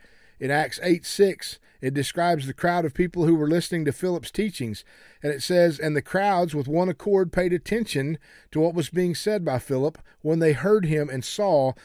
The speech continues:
the signs that he did." It illustrates how the community of Christian believers worshiped, pr-, uh, prayed, and fellowshipped together. Acts one fourteen, "All these with one mind and one purpose, one accord, were continually devoting themselves to prayer,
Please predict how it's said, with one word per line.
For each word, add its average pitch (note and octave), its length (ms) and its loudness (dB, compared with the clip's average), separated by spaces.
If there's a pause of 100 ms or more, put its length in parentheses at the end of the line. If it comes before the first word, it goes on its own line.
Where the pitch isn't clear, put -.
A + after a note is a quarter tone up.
(160)
the C3+ 120 -4
signs C#3 580 -4
that C3 160 -4
he B2 120 -6
did." A#2+ 540 -2 (840)
It C3 140 0
illustrates F3 560 2
how F3 100 2
the D#3+ 80 -2
community E3+ 380 0
of C#3+ 80 -2
Christian E3 360 -4
believers C#3+ 640 0 (340)
worshiped, E3+ 600 0 (160)
pr-, - 260 -10
uh, B2 320 -4
prayed, F3 440 2
and B2+ 180 -6
fellowshipped D3+ 640 -6 (260)
together. A2+ 560 -2 (560)
Acts A#2+ 320 -4
one C3+ 220 -2
fourteen, C#3 480 -2
"All D3+ 240 6
these D#3 400 2
with B2+ 160 -4
one D3+ 260 0
mind E3 400 0
and C3+ 140 -2
one D3 160 -2
purpose, C3 500 -6
one D3+ 220 -2
accord, C#3 500 0 (340)
were C3+ 160 -2
continually G3 680 0
devoting F3 480 2
themselves F3 480 -4
to C3+ 100 -8
prayer, E3+ 480 0